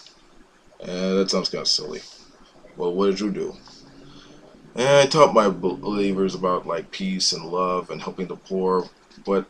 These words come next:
over time those ideas diverged with barbarism and the Dark Ages, and now they retard the education potentials in the First World, and in general. And it sounds kinda worse than what I did.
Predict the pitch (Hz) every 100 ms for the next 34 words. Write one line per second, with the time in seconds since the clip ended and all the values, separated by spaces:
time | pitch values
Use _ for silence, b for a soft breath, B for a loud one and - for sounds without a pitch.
0 | _ - 117 110 95 104 101 95 90 90
1 | 95 90 90 82 98 92 87 78 92 92
2 | 87 90 87 87 85 85 - b b b
3 | b _ 85 85 80 101 101 92 90 90
4 | 90 87 95 87 98 101 101 92 90 95
5 | 95 95 92 85 - - 92 92 - 101
6 | 98 95 87 - 95 90 - 87 85 80
7 | - 90 87 87 87 82 80 - _ _
8 | _ - 87 90 87 87 78 - - -
9 | - - - B B B B B B -
10 | 85 92 - 120 110 87 85 87 85 80
11 | 80 78 - -